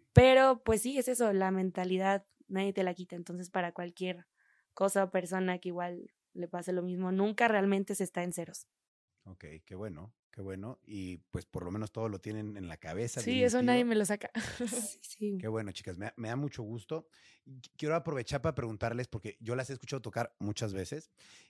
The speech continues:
Speaker 2: y nunca, nunca les he preguntado si ustedes tienen como alguna referencia musical, así como, "Yo admiro mucho a este D J", o si tienen algún D J que sea su favorito y digan, "Ah, en él nos basamos", o algo así.
Speaker 3: Sí, de hecho, bueno, yo desde que empecé fue D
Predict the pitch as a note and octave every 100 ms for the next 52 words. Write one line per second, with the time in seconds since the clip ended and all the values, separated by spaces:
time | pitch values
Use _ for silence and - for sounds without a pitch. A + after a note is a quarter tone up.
0 | - C#3 D#3+ F3 D#3+ E3 E3+ - F3+ E3+
1 | - _ _ - _ _ A#2+ C#3 C#3+ C3+
2 | D3 C3+ - C3 D#3 D3 A#2 A#2 A2 B2+
3 | C3+ C3 G#2+ A2+ A#2 C#3 B2+ G#2+ G2+ -
4 | A2+ A2+ - A#2 B2 A#2 - _ _ -
5 | B2 A#2 B2+ A#2+ B2+ - B2 - B2 A2+
6 | G2+ B2 B2+ C3 C3 C3 - - - A#2
7 | A#2 - B2+ C#3 B2+ A2+ C3 B2 C3 -
8 | B2+ A#2 B2 A2 B2 B2+ B2 B2 B2 A2+
9 | B2 B2+ A#2+ A2+ A2+ B2 B2+ A#2+ G2+ -
10 | A2+ A2+ A2+ G2 G#2 G#2+ G2+ - G2 _
11 | _ _ - B3+ D4 C#4 C4+ C#4+ D4 B3+
12 | A3 G3+ - G#3 A3+ A#3 A3+ G#3+ G3 F#3+
13 | F#3 F3+ A3 - - G#3 G3